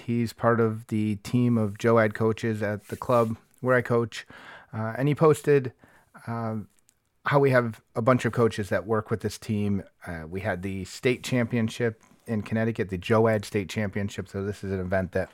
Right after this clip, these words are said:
only the kids shoot. It's not open to adults. We had a bunch of kids that shot that. And he posted, I mean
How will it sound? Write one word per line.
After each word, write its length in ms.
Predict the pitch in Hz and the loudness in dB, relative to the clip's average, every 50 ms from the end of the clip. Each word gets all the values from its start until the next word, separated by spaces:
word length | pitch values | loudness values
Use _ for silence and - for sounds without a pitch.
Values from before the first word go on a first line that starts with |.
| _ - | _ 0
only 260 | 135 135 127 127 120 | 0 2 2 2 0
the 120 | 107 110 | -2 -2
kids 280 | 101 - - 113 101 - | -4 -4 -6 -6 -6 -6
shoot. 320 | - - - 110 98 87 - | -10 -8 -6 -6 -6 -8 -10
It's 200 | - 95 - - | -14 -14 -8 -6
not 280 | 104 101 98 92 - _ | -4 -2 -2 -4 -6 _
open 280 | - 95 95 - 101 95 | -12 -12 -10 -8 -10 -10
to 180 | - - 98 92 | -8 -6 -8 -6
adults. 480 | 90 95 95 90 92 90 - - - _ _ _ _ _ _ _ _ _ _ _ _ _ _ _ - - | -6 -6 -6 -6 -6 -8 -10 -18 -20 _ _ _ _ _ _ _ _ _ _ _ _ _ _ _ -14 -10
We 100 | 123 120 | -6 -4
had 80 | 110 | -4
a 40 | 117 | -4
bunch 240 | 107 120 117 - 117 | -4 -4 -6 -6 -8
of 60 | 95 | -6
kids 240 | - 120 104 98 - | -4 -4 -4 -2 -4
that 160 | 110 90 - | -6 -6 -4
shot 320 | - - 110 104 - - | -2 0 0 0 0 -2
that. 260 | - 101 101 92 85 - - - - - - - - - - - - - - - - _ - | -2 0 0 0 -2 -4 -14 -20 -20 -20 -20 -20 -20 -20 -20 -20 -20 -20 -20 -20 -20 _ -2
And 180 | 165 165 156 | 2 4 6
he 100 | 170 190 | 6 4
posted, 680 | 165 - 185 185 175 156 - - 160 151 147 131 131 - _ _ _ - | 4 6 6 6 4 4 2 2 4 4 4 2 0 -10 _ _ _ -4
I 140 | 131 135 139 | -2 0 0
mean 300 | 139 135 135 127 123 | 2 2 0 0 -2